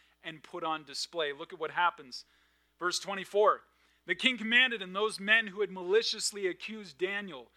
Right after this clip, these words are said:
were brought and cast into the den of lions. They,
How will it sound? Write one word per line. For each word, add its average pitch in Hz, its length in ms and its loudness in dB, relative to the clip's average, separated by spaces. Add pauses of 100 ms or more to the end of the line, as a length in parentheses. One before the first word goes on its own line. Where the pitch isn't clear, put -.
(260)
were 160 120 -6
brought 190 580 2
and 147 200 -18
cast - 460 -2
into 165 140 -18
the 139 100 -18
den 147 220 -12
of 123 120 -18
lions. 127 560 -12 (1120)
They, 196 420 0